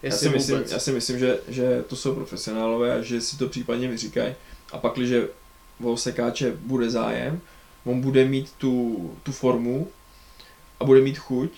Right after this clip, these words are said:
Speaker 1: a bude pro něj ušitý nějaký místo v tom týmu, protože, eh, to si budeme povídat, na Sek-, pro Sekáče není čtvrtá lajna, jako. To je hráč, který jakoby ty zápasy rozhodoval poslední le-,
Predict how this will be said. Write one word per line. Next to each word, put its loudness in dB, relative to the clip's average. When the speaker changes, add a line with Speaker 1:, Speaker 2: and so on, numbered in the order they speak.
Speaker 1:
a 4
bude 6
pro 2
něj 2
ušitý -4
nějaký -2
místo -4
v -6
tom -6
týmu, -2
protože, 0
eh, -
to -12
si -6
budeme -2
povídat, 2
na -8
Sek-, -6
pro -4
Sekáče -2
není -4
čtvrtá -6
lajna, -6
jako. -16
To -6
je -2
hráč, -4
který -4
jakoby -6
ty -8
zápasy -4
rozhodoval -2
poslední -8
le-, -4